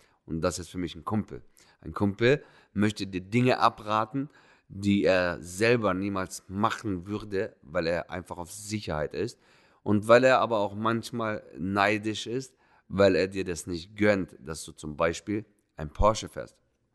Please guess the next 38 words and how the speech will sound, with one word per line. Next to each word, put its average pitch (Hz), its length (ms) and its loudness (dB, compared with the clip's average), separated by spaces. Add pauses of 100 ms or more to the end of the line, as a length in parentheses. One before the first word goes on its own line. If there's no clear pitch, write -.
(100)
und 76 180 -8
er 80 320 0 (440)
was - 160 -8
anderes. 110 500 0 (440)
Er 98 120 4
sieht 120 240 2
das 123 140 2
aus - 180 -6
anderen 120 360 -2
Perspektiven. 98 920 -6 (400)
Er 95 160 2
sieht 113 260 2
das 98 180 0
da, 107 360 4 (440)
er 104 140 4
ist 95 160 -2
was 98 260 -4
Besseres 101 480 -2
als 82 180 -8
ich, 82 200 -12
er 95 200 2
hat 98 300 -2 (140)
mehr 113 480 4
wie 80 260 -2
ich. - 140 -14 (320)
Ähm, 98 420 2
ich 92 180 -10
möchte 117 380 2
das 92 220 -2
nicht. 82 240 -10
Warum 101 440 2
soll 104 200 -2
er 92 120 -2
das 92 240 -4
mehr 95 200 -2
haben, 101 260 2
obwohl 92 340 -6
ich 92 200 -6